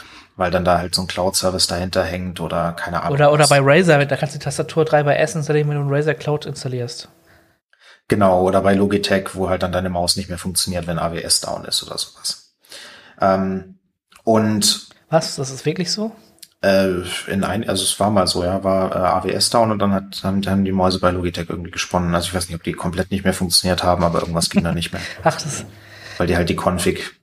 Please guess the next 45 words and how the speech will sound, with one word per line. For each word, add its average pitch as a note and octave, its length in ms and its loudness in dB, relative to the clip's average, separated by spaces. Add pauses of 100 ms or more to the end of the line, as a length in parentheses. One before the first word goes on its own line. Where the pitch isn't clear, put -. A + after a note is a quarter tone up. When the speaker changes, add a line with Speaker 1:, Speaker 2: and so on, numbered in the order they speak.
(220)
Speaker 1:
in - 140 -8
der F2+ 80 4
Speaker 2:
Ist E3 80 0
ja E3+ 80 4
Speaker 1:
Cloud C3 100 -2
Speaker 2:
schön. - 180 -2
Speaker 1:
gespeichert - 300 -4
haben. - 240 -12 (1300)
Ja, E2 220 -4 (140)
schöne F#2 280 2
neue F2 260 2
Welt. E2+ 280 -4 (920)
Von G#2+ 200 -2
daher, A2 400 6
äh, A2 120 4
finde A#2 200 -2
ich A2 80 -2
das G2+ 140 -2
halt G2+ 120 2
schon A2+ 140 -2
irgendwie A2+ 160 -4
so G#2+ 80 0
ein G#2 60 0
bisschen G2 200 0
ein G2 40 -2
schwieriges G2+ 400 -2
Thema, A#2 280 2
weil, F#2 360 2
ähm, F#2+ 340 -4 (280)
wenn G2 180 -2
ich F#2+ 100 0
mir G2 100 -2
jetzt G2 160 0
halt G2 180 2
von G2+ 200 0
Microsoft G2+ 640 0
Windows G#2 460 0
hole G2+ 380 -2 (640)
und G#2 120 -4
die G#2 60 2
mich G2+ 120 4
dann G2 160 2
zwingen, G#2 380 2
mir G2 100 4
da, F#2+ 300 0